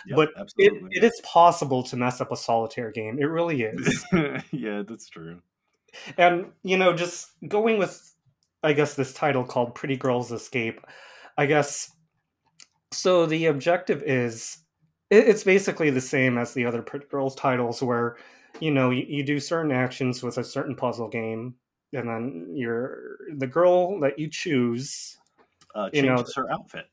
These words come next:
Speaker 2: yeah, changes her
Speaker 1: progressively.
Speaker 2: outfit. Wh-, whether, you know, whether if it's something you likes, whether it's something you enjoy, that's, that's up to you. That's, that's, I, I'm just saying how it is right now. They changed their outfit. Um,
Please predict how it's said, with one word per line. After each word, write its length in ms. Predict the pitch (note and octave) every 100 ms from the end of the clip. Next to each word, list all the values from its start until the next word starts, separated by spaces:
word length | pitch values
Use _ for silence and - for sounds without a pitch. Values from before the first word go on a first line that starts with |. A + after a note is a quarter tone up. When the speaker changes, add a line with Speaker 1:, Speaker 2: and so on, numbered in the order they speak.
| -
Speaker 2:
yeah, 180 | D4+
changes 440 | - - G#3+ A3 G#3+
her 100 | G#3+
Speaker 1:
progressively. 440 | A3+ G#3+ F3 E3+ C3
Speaker 2:
outfit. 120 | -
Wh-, 220 | D#3 E3+
whether, 460 | D#3+ E3 E3 D#3 E3
you 100 | D#3
know, 360 | D3 C3 C#3+ D#3+ _ _ _ _ _ -
whether 280 | C#3 C#3
if 100 | C3
it's 140 | C#3 -
something 320 | D3 C3+ B2+
you 100 | A#2+
likes, 340 | B2+ D#3+ D#3+ -
whether 240 | A#2 A#2+
it's 120 | A2+
something 300 | B2 A#2+ B2
you 60 | A#2+
enjoy, 260 | A#2 C3+
that's, 200 | D3 C#3+
that's 220 | - D#3+ G3
up 140 | F#3+
to 100 | -
you. 120 | G3+ C3
That's, 240 | C3+ -
that's, 380 | - D3 - - _ _ - - - - _
I, 100 | F#3 G3
I'm 100 | G#3 G#3+
just 260 | F3 -
saying 260 | - C#3+ C#3
how 180 | B2+ B2
it 80 | B2
is 200 | A2+ A#2+
right 120 | A#2+
now. 120 | A2+
They 140 | B2+
changed 340 | D3 G#3+ G3+ G3+
their 180 | E3+ B2
outfit. 460 | A#2 - C#3+ D#3+ _ _ _ _ _
Um, 500 | D3 C#3+ C3 C#3 C#3+